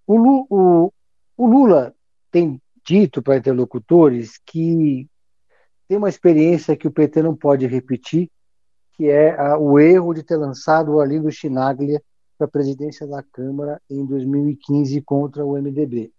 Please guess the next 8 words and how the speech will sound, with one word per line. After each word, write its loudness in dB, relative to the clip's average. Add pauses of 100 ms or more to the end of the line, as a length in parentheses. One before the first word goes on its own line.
(320)
contra -10
o 0
Eduardo 0
Cunha. -6 (480)
Naquela 0
ocasião, 0
o -6
Lula 2